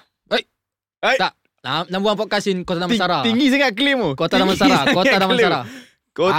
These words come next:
Speaker 1: Aku
Speaker 2: Kota
Speaker 1: rasa
Speaker 2: Damansara, to
Speaker 1: section
Speaker 2: be
Speaker 1: nine,
Speaker 2: safe.
Speaker 1: section nine, section
Speaker 2: Section
Speaker 1: nine lah.
Speaker 2: nine to be safe ah. Ah, so kita je buat.
Speaker 1: <laughs> Aku dah cuak section nine pun tak lepas.
Speaker 2: <laughs>
Speaker 1: Eh, apa, welcome back to the Mana Going Podcast.
Speaker 2: Mhm.
Speaker 1: Uh, if you're tuning in dekat, uh, YouTube, ataupun tak nak,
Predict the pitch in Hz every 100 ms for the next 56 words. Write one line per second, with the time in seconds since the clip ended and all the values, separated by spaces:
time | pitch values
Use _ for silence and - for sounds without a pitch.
0 | 170 156 202 208 - 170 170 175 156 143
1 | 120 107 175 247 233 180 220 220 180 262
2 | 269 220 330 359 370 349 320 339 370 254
3 | 202 120 - - 135 185 226 - 262 185
4 | 147 - 262 262 - 277 240 247 - 202
5 | 277 262 539 202 151 - - - 208 214
6 | 196 - - _ _ - 208 208 247 220
7 | 214 208 220 240 _ - - 175 165 165
8 | 156 156 151 160 165 165 156 156 151 190
9 | - - _ - 117 117 117 135 _ 170
10 | 151 147 143 143 143 143 143 _ _ 165
11 | 143 160 156 151 151 151 - 170 175 175
12 | 170 - 160 151 - 139 120 143 135 180
13 | 185 180 190 _ _ _ - 135 139 151
14 | 139